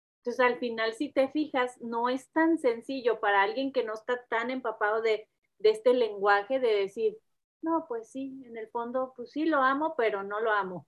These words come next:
O sea, entonces, esa dualidad, dices tú, "No, no, no, aclara la dualidad.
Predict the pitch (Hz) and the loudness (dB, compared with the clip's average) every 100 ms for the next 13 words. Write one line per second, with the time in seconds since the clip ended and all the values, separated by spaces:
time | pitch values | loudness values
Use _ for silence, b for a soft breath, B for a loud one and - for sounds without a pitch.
0 | - 202 196 208 196 202 202 226 269 269 | -2 -2 2 2 2 0 2 2 2 -2
1 | 302 - b b 240 233 269 277 262 240 | -2 -6 b b 4 6 6 6 6 2
2 | 220 226 247 247 233 226 220 180 175 180 | 2 4 4 -2 -6 -6 -4 -2 -4 -6
3 | 170 160 151 - 180 180 208 202 202 302 | -6 -8 -8 -8 -6 -2 2 4 4 6
4 | 330 262 208 180 165 165 185 | 6 4 0 0 -2 -2 -4